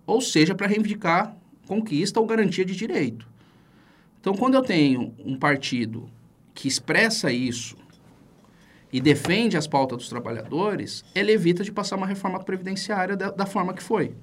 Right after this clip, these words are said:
Que fez eu, você e o Antônio, pelo menos ter mais vinte, trinta anos de trabalho. E não garante a sustentabilidade da Previdência. Que fez, por exemplo, o pessoal do Itaú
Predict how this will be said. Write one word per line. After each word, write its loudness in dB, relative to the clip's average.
Que -2
fez 4
eu, 6
você -2
e 0
o -2
Antônio, 0
pelo 2
menos 2
ter 0
mais 2
vinte, 2
trinta 2
anos 4
de 0
trabalho. 2
E -2
não 4
garante 6
a 0
sustentabilidade 0
da -4
Previdência. -4
Que -2
fez, 4
por 0
exemplo, 0
o -20
pessoal 2
do -2
Itaú 2